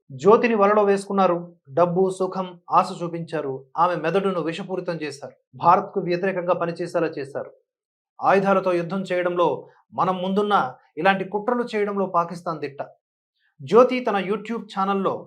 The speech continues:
కశ్మీర్కు సంబంధించిన ఎన్నో విషయాలు పెట్టింది. ఇండియన్ ఆర్మీ కదలికలను కూడా రికార్డు చేసింది. కశ్మీర్లో ఒక సాధారణ వ్యక్తి ఆర్మీకి సంబంధించిన ఫోటోలను తీస్తే అనుమానిస్తారు, కానీ జ్యోతి అందంగా మాట్లాడుతూ వీడియోలు తీస్తూ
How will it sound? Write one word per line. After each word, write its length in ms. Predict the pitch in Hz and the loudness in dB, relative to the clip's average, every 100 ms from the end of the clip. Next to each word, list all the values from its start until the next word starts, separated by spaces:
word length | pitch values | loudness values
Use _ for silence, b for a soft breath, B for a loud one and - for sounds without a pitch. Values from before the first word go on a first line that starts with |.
| _ _ _ _ | _ _ _ _
కశ్మీర్కు 380 | 190 190 254 247 233 | -4 0 0 2 0
సంబంధించిన 480 | 220 208 196 202 202 175 | 0 0 -2 -2 -2 0
ఎన్నో 140 | 202 196 | -2 -4
విషయాలు 240 | 185 196 175 | -4 -4 -4
పెట్టింది. 320 | 160 151 120 - _ _ _ _ _ | -6 -10 -14 -16 _ _ _ _ _
ఇండియన్ 280 | 139 180 208 196 | -4 0 4 4
ఆర్మీ 180 | 190 185 | 4 0
కదలికలను 440 | 175 196 196 185 180 175 | 0 0 -2 -2 -4 -4
కూడా 160 | 226 247 226 | 0 0 0
రికార్డు 260 | 220 202 202 | -4 -6 -8
చేసింది. 320 | 190 143 117 _ _ _ _ _ - | -12 -14 -20 _ _ _ _ _ -2
కశ్మీర్లో 380 | 196 202 262 247 226 | -2 0 2 6 6
ఒక 100 | 196 180 | 4 4
సాధారణ 400 | 202 214 226 214 165 | 4 4 2 2 -2
వ్యక్తి 260 | 175 160 - - _ _ 131 | -4 -6 -12 -14 _ _ 4
ఆర్మీకి 280 | 185 220 196 | 6 4 0
సంబంధించిన 520 | 190 185 190 185 180 175 | -2 -2 -4 -4 -4 -4
ఫోటోలను 420 | 170 175 196 185 170 | -2 -2 0 -2 -4
తీస్తే 340 | 175 175 175 143 113 - _ - | -8 -10 -6 -6 -6 -12 _ -6
అనుమానిస్తారు, 580 | 156 180 160 135 120 - _ _ _ _ _ | -4 -2 -4 -8 -14 -14 _ _ _ _ _
కానీ 220 | 175 180 151 - b b 139 135 | -2 -2 -4 -8 b b -12 -4
జ్యోతి 240 | 196 202 165 | -2 0 -2
అందంగా 320 | 185 208 196 170 | -2 -2 0 0
మాట్లాడుతూ 420 | 180 185 180 170 165 | -2 -2 -4 -2 -2
వీడియోలు 280 | 185 190 175 | 0 -2 -2
తీస్తూ 200 | 175 175 | -6 -6